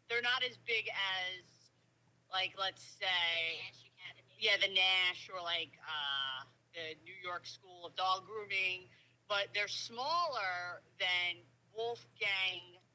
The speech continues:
Speaker 1: School.
Speaker 2: Wolf
Speaker 1: Wolfgang is a company based down here. It's a Southern-based company.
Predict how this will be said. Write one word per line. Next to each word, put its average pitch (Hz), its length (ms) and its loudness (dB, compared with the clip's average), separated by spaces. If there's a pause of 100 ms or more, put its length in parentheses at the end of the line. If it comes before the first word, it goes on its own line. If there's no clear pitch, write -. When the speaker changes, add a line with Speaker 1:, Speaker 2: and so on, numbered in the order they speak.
(180)
Speaker 1:
School. 440 680 -8
Speaker 2:
Wolf 302 120 -8 (340)
Speaker 1:
Wolfgang 247 760 0
is 208 420 -4 (180)
a 196 40 -6
company 247 460 -8
based 220 320 -6
down 202 220 0
here. 190 200 -4
It's - 120 -12
a - 40 -20
Southern-based 196 600 -4
company. 165 480 -2